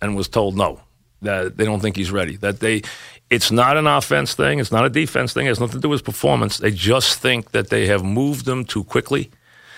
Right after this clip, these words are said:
and they, they don't think it's, that he's ready yet.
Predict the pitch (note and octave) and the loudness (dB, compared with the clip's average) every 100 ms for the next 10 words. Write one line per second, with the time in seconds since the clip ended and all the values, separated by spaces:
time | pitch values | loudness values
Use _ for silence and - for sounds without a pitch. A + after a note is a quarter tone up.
0 | - - A2+ A#2 G#2+ G2 G#2+ G2 G2 C#3 | -20 -2 2 4 4 4 2 4 2 2
1 | D3 - - B2 A2+ - A2 - - _ | -2 -4 -2 -2 -2 -4 -4 -4 -12 _
2 | _ _ _ _ - _ _ _ _ A2 | _ _ _ _ -20 _ _ _ _ -2
3 | G2+ F#2 G2+ F2 D2 | 0 0 -2 -2 -8